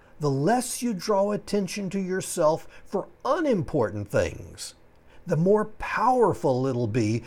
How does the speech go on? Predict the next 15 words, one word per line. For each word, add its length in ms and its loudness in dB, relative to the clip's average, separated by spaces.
when 180 2
you 140 0
do 520 6
draw 440 2
attention 520 -4
to 120 -2
yourself. 580 -4
So 160 0
when 220 4
you've 140 0
got 180 -2
something 400 -2
important 680 -2
to 100 0
say, 460 0